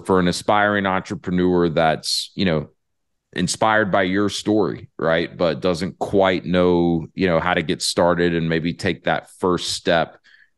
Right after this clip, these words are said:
Uh, you know, you've talked a lot today about betting on yourself, um, you know, how to do smart research if we're talking looking at franchise businesses, but,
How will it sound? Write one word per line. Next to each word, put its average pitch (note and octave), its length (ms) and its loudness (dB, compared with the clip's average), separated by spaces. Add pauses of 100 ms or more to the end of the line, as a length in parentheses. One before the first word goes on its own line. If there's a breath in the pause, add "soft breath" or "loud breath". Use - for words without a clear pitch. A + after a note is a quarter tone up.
Uh, D2+ 540 0
you E2 80 -6
know, D#2+ 80 -4
you've D#2+ 180 -4
talked - 280 -2
a E2 40 -2
lot E2+ 300 0
today D#2+ 240 0
about D2 420 -2
betting E2+ 300 0
on E2+ 160 -2
yourself, D#2+ 720 -2 (460)
um, D2+ 640 -2
you F2+ 80 -4
know, D#2+ 100 0
how F2 220 -2
to F2+ 80 0
do E2+ 220 -4
smart E2 560 -2 (200)
research F2 760 -2
if C#2+ 180 -8
we're E2+ 40 0
talking D#2+ 640 -2 (380)
looking F2 360 -2
at C2+ 80 -8
franchise F2 600 -2
businesses, D#2 720 -6
but, D2+ 260 -6